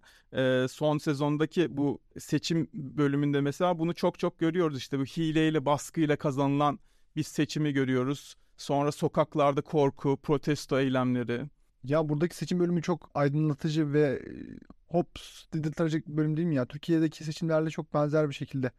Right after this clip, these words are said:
Speaker 2: Yani seçim, bütün dünyada seçimlerin o kadar şaibeli olduğunu gösteriyor ki dizi bize. Yani iki taraf var veya üç taraf var. Seçimleri açıklayan medya imparatorlukları her şeyi belirliyor. Aralarındaki çekişmeden dolayı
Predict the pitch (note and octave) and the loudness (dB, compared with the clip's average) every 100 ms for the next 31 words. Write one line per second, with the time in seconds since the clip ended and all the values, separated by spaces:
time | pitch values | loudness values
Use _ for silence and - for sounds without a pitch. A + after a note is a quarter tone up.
0 | _ _ _ C3+ C3+ C#3+ D3+ - - - | _ _ _ -2 0 0 -4 -8 -10 -10
1 | - - G#3 G3 F3+ E3 C#3+ - F3 D#3+ | -10 -2 0 2 2 2 0 -2 0 0
2 | E3+ E3+ - - D#3 D3+ D#3+ D#3+ E3 D#3 | 2 2 0 -4 0 2 2 0 0 0
3 | F3 G#3 C3+ B2+ B2+ B2+ B2+ - _ _ | -2 -4 -4 -4 -4 -2 -4 -4 _ _
4 | - C#3+ D3 D#3+ C#3+ - E3+ F3 - D#3 | -2 0 0 -2 -4 -2 2 0 0 2
5 | D#3+ D3 C3+ C#3+ - D#3 C#3+ - E3 - | 4 4 2 -2 -4 0 0 2 0 0
6 | - _ - C#3 E3+ D#3+ D3+ D#3 D#3+ D3+ | -8 _ -12 -6 -2 -2 -2 -2 0 0
7 | D#3+ D#3+ D3 C#3+ C3+ D3 C3 D#3 E3 - | 0 0 0 0 0 -2 0 0 0 -4
8 | _ _ D#3+ D#3 D#3+ D3+ D#3 D3 C3+ - | _ _ -2 0 0 2 2 2 0 -4
9 | - - C#3+ D3+ E3 F3+ - E3 F#3 F#3 | -16 -10 -2 0 0 -2 -6 -6 -4 0
10 | F#3+ F3+ F3 F#3 A3+ | 2 2 2 2 0